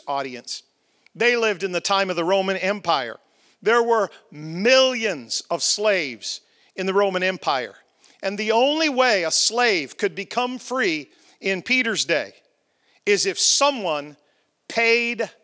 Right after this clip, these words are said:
the price. That was it. There was no other way. And that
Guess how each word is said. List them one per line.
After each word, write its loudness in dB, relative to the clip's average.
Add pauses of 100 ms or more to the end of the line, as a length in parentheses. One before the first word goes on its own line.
(360)
the -2
price. -4
That -4
was -6
it. -6 (260)
There 2
was 0
no -2 (140)
other 0
way. -2 (880)
And -8
that 0